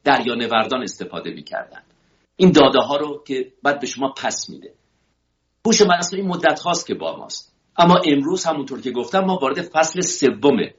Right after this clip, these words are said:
هوش مصنوعی شدیم. هوش مصنوعی توانایی خلاقیت رو پیدا کرده. و به خاطر همین برنامه رو شروع کردم. با این دختر خانم در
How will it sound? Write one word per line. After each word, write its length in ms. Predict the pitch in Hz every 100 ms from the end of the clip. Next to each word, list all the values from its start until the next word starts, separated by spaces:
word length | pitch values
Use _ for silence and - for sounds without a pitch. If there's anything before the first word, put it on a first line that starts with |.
| _
هوش 240 | 127 113 107
مصنوعی 420 | 90 82 - 69
شدیم. 380 | - - - _ _ _ -
هوش 220 | 214 -
مصنوعی 540 | 135 123 - 135 175 -
توانایی 760 | 135 131 127 120 131 175 180 - _
خلاقیت 840 | - - - 123 - 113 123 - -
رو 180 | - _ _
پیدا 240 | 110 92 -
کرده. 240 | - - _ _ _ _ _ -
و 80 | 208
به 80 | 202
خاطر 340 | 175 175 190
همین 260 | 190 165 139
برنامه 400 | 139 135 139 151
رو 100 | 147
شروع 320 | - 135 196
کردم. 400 | 156 147 147 139
با 80 | 143
این 160 | 156
دختر 280 | 143 139 135
خانم 320 | 120 - - 180
در 280 | 160 151